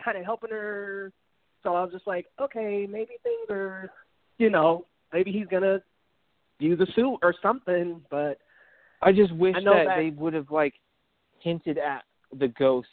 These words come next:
Speaker 2: throughout the M C U. I really wish they had a plan, because originally, if they weren't gonna be able to get Spider-Man from Sony, they were gonna introduce Ant-Man in Civil War.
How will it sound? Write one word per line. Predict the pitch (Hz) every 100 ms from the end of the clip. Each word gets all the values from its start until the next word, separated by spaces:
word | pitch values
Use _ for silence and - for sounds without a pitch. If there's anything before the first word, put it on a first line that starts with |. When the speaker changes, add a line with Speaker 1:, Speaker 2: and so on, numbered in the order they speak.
| _
Speaker 2:
throughout | 143 127 123 127 131 127
the | 131
M | 131 127 123
C | 123
U. | 120 127
I |
really | 139 170 180
wish | 165 151
they | 135
had | 143
a | 131
plan, | - 151 143
because | 135 - 135 135
originally, | 135 208 214 190 165 156 151 - _ _ _
if | - 147 135
they | 170
weren't | 202 202
gonna | 190 180
be | 170
able | 165
to | 147
get | 156 -
Spider-Man | - 139 156 160 151
from | - 127 _
Sony, | 131 147 175 196 _ _ -
they | 127
were | 170 208
gonna | 202 180
introduce | 160 165 151 151 143 _
Ant-Man | 147 160 151 131 120 113 104 101 _ _ _
in | 139 123 113
Civil | 135 113 110 104
War. | 104 104 98